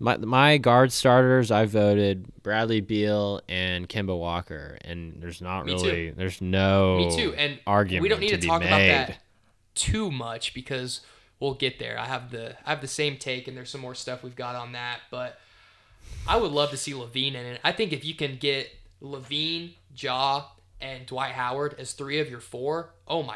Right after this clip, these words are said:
Speaker 2: gosh. I mean, even consider opening the field back up to six like it used to be,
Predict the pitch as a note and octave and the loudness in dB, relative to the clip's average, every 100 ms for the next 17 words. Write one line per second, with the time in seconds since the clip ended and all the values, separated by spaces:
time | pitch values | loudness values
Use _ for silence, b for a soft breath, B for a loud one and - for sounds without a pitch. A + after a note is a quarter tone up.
0 | - C3 B2 A#2+ C3+ C#3 C#3+ G#3+ G3+ C#3+ | -12 -10 -10 -8 -8 -4 0 0 -2 -6
1 | - E3 D#3+ C#3 - C#3+ D3+ E3+ D3 C3 | -4 -2 -2 -2 -4 -6 -4 -4 -6 -6
2 | D3 C#3+ C3+ C3+ - B2+ - D3 E3 - | -4 -4 -4 -6 -8 -8 -6 -4 -4 -6
3 | B2+ B2 B2 C#3+ F3+ C3+ B2+ A#2+ | -8 -10 -12 -10 -10 -10 -12 -16